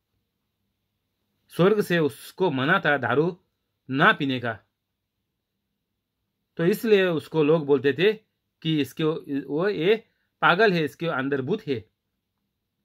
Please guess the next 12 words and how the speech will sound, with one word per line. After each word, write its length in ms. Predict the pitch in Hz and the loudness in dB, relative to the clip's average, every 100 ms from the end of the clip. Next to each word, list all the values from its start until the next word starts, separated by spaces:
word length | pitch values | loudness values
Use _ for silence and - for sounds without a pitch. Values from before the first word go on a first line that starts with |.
| _ _ _ _ _ _ _ 139 | _ _ _ _ _ _ _ 0
और 180 | 180 147 | 2 2
जब 200 | 165 185 | 0 0
ये 240 | 170 - _ _ | -2 -4 _ _
यीशु 280 | 156 165 254 | -6 -2 0
मसीह, 420 | 196 170 165 165 - _ _ _ _ - | 0 -2 -4 -6 -10 _ _ _ _ -10
अ, 380 | 123 123 120 127 - _ - 151 131 120 127 175 160 _ - | -6 -4 -4 -8 -14 _ -20 -12 -10 -10 -12 -14 -18 _ -8
ये 360 | 165 185 170 - _ | -2 -2 -2 -8 _
सब 240 | 170 131 | -4 -2
गंदे 380 | 139 160 202 196 | -2 2 2 4
और, 260 | 151 143 143 135 _ _ _ - | 2 0 0 -4 _ _ _ -10
अ, 160 | 120 | -8
ये 440 | 131 135 160 156 | -6 -2 -2 -2